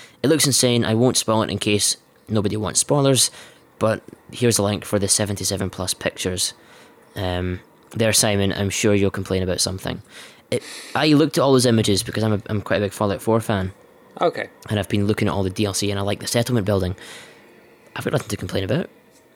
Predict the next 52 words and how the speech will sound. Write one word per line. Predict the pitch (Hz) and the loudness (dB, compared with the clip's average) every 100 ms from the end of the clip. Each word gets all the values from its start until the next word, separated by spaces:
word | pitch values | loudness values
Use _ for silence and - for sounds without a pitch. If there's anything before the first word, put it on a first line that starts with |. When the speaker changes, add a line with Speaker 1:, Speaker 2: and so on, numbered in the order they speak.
| _ _ _ - | _ _ _ -2
Speaker 2:
Yeah. | 113 | 0
Speaker 1:
Um, | 110 104 101 _ - | 2 0 -6 _ -10
there's | 110 127 | -4 -2
lots | - 117 | 0 2
of | |
new | 110 117 113 | 4 4 4
things. | 117 117 107 | 2 2 2
What | 101 120 | 2 0
the | 113 | 2
pictures | - 170 104 | 0 -2 -2
was, | 104 95 101 | 0 0 -2
was | 95 | -4
it's | - | -2
what | 104 82 | -2 -2
the | 101 | -2
next | 101 - | -2 -2
D | 98 | -4
L | 101 | -2
C | 120 | -2
is | |
gonna | 113 101 | -2 -2
be, | 98 85 - - _ _ - | -2 -6 -12 -20 _ _ -4
which | - - | -4 -2
is | 110 101 98 90 - - - - _ _ - | 0 2 2 2 0 -2 -12 -20 _ _ -6
a | 95 | -2
D | 104 | 2
L | 104 | 2
C | - 104 | 2 0
that | 90 | 2
allows | 98 98 | 2 2
you | 101 | 0
to | - | -2
build | 101 90 | -4 -2
vaults. | - 104 - - - - _ _ _ _ _ _ _ - | -2 -2 0 0 -2 -4 _ _ _ _ _ _ _ -4
Speaker 2:
Right. | 117 98 - - | -2 -2 -12 -4
Speaker 1:
Um, | 101 101 95 | 0 0 2
so | - 110 | 2 2
I, | 104 | 2
I'm | 98 120 | 2 2
not | 131 | 2
sure | 127 | 0
how | 127 | -2
it's | 127 127 | -2 0
gonna | 120 | 0
work, | 113 101 - - - | 0 -2 -4 -10 -4
whether | 104 101 | 0 2
you | 95 | 0
can | 90 98 | -2 0
maybe | 98 92 | 0 -2
put | - 110 - - - - - - - | -2 -2 -2 -8 -20 -20 -20 -20 -12
a | 98 | -10
vault | 95 107 101 - | -4 0 -2 -4